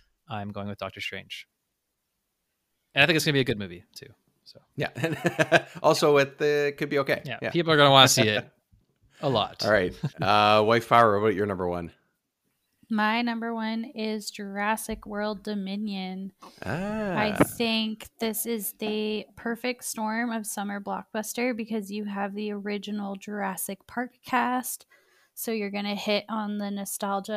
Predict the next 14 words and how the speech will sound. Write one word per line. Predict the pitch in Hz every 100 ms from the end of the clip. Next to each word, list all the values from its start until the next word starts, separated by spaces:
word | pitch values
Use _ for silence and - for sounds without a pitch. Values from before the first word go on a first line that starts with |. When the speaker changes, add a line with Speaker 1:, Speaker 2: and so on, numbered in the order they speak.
| 196
Speaker 3:
of | 190
the | 202
people | - 202 202
that | 190 185 180
loved | 202 196 190 - -
the | 190
originals, | 185 202 240 233 240 254 262 - - _ _ _ _ _
and | 226 214 208 208 196
you're | 202
gonna | 202 202 202
hit | - 202 180 -
on | 202 185 185 190
the, | 208 196 196 190 170 190 220 - _ _ _
the | 208 196 190